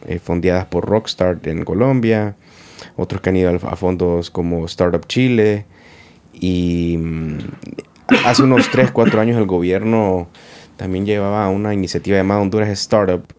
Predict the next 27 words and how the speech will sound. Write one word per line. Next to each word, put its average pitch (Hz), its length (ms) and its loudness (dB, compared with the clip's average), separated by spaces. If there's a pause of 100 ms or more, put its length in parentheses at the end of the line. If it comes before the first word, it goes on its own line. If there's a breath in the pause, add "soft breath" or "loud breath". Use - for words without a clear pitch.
en 90 140 -2
donde 85 580 -4 (600 loud breath)
en 90 200 -2
ese, 101 840 2
en 95 120 -2
ese 95 200 -2
programa 104 760 0
el 95 160 -6
gobierno 95 720 0 (440)
hizo 76 400 -8
una 113 80 2
inversión 104 340 0
fuerte 104 320 0
como 90 220 -2
de 87 60 0
doce 95 240 0
millones 101 260 0
de 98 80 0
dólares. 92 560 0 (1200 soft breath)
Impulsaron 107 480 2
un 117 60 4
montón 113 240 4
de 113 80 2
creaciones 107 460 2
de 104 60 2
empresas. 101 680 0
Lastimosamente, 92 800 -2